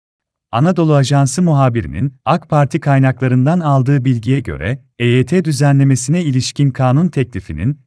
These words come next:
iki bin yirmi üç yılı bütçe takvimi dolayısıyla Aralık ayında görüşülmesi imkanının olmayabileceği ifade edildi.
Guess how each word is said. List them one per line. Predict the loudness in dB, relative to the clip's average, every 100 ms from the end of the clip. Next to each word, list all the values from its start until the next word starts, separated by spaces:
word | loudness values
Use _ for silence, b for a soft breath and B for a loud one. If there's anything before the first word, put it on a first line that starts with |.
| -14
iki | -6 0
bin | 2 2
yirmi | 2 2
üç | 0 -2 -2
yılı | 0 -2
bütçe | -4 -4
takvimi | -2 -4 0 0 2
dolayısıyla | 2 2 0 -2 -2 0
Aralık | 0 0 0 0
ayında | 0 0 0
görüşülmesi | 0 0 0 2 2 2 0
imkanının | -2 2 2 4 2 2
olmayabileceği | 0 2 2 2 2 0 2 0 -2
ifade | -4 -2 -2 -4
edildi. | -8 -10 -12